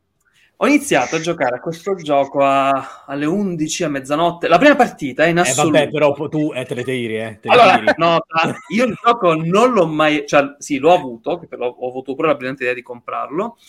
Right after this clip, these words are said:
Speaker 1: però, eh, il problema è che me l'ha fatto provare un mio amico. Ha detto, "Vieni a casa mia alle undici che ti faccio provare un gioco
Speaker 2: <laughs>
Speaker 1: bellissimo." Io, "Vabbè, proviamolo, andiamo qua."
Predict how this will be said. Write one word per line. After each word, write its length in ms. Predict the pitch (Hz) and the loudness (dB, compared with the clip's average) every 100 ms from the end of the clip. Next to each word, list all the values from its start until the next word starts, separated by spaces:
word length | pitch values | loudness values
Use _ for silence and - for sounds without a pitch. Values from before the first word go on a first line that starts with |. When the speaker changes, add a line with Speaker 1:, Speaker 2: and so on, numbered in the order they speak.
| - - - _ | -20 -20 -20 _
Speaker 1:
però, 460 | - 247 190 196 - | 0 4 6 6 4
eh, 520 | 151 147 135 131 127 123 | 2 4 4 2 2 0
il 60 | |
problema 320 | 151 214 165 156 | -2 -2 0 0
è 80 | |
che 260 | - 139 135 | -2 0 0
me 100 | 147 | 0
l'ha 80 | 160 | -2
fatto 260 | 165 139 143 | -2 -4 -2
provare 280 | 160 139 | 2 2
un 60 | 131 | 0
mio 100 | 127 | -4
amico. 240 | 120 113 | -8 -6
Ha 60 | 175 | -8
detto, 280 | 170 180 233 | -4 -6 -4
"Vieni 340 | 349 277 202 | -6 -6 -6
a 80 | 170 | -6
casa 260 | 170 170 170 | -8 -8 -8
mia 220 | 180 147 | -6 -6
alle 160 | 147 | -2
undici 580 | 208 160 160 147 131 131 | -2 -2 -4 -6 -8 -12
che 80 | 131 | -18
ti 80 | 143 | -14
faccio 240 | 147 - | -14 -10
provare 220 | 143 143 | -6 -4
un 80 | 135 | -4
gioco 240 | 135 139 - | -6 -6 -8
Speaker 2:
<laughs> 100 | - | -8
Speaker 1:
bellissimo." 800 | 123 120 117 - - - - 185 | -10 -10 -16 -18 -20 -16 -12 -6
Io, 100 | 143 | -6
"Vabbè, 400 | 175 147 147 185 - _ _ | -6 -6 -4 -4 -8 _ _
proviamolo, 540 | 127 123 131 156 127 | -10 -2 0 0 0
andiamo 360 | 123 147 202 233 | -6 -6 -6 -6
qua." 440 | - 117 175 233 | -6 -2 -2 -4